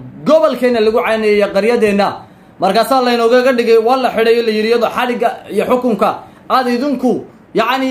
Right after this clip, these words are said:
idinkoo kitaabadii noo haya, aydan idinku xukumi karin oo xukunkiisa meel kale laga jideeyey. Markaasaa la sii daayay oo la leeyahay, "Xuniyaha uga fuqa."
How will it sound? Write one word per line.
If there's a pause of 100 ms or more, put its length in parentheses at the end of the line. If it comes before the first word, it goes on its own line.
idinkoo
kitaabadii
noo
haya, (360)
aydan
idinku
xukumi
karin (340)
oo
xukunkiisa
meel
kale
laga
jideeyey. (200)
Markaasaa
la
sii
daayay
oo
la
leeyahay,
"Xuniyaha
uga
fuqa."